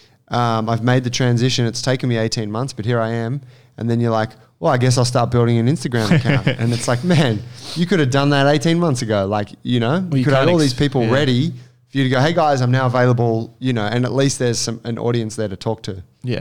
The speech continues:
Speaker 2: and if you don't have content already there, what are you selling?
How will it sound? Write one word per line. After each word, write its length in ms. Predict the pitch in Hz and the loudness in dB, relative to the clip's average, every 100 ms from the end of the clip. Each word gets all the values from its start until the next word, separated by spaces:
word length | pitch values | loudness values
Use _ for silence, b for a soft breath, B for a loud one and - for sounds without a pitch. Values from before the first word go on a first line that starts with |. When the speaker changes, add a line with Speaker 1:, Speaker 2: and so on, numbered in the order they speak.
| - | -8
Speaker 2:
and 240 | 107 107 | -10 -8
if 100 | 123 | -6
you 60 | 117 | -4
don't 140 | 117 | -4
have 160 | 101 - | -4 -8
content 420 | - 107 - 101 | -8 -6 -8 -8
already 240 | 101 98 | -6 -6
there, 220 | 98 98 98 | -4 -6 -4
what 100 | 101 | -8
are 40 | |
you 60 | - | -8
selling? 360 | 55 57 123 | -10 -8 -10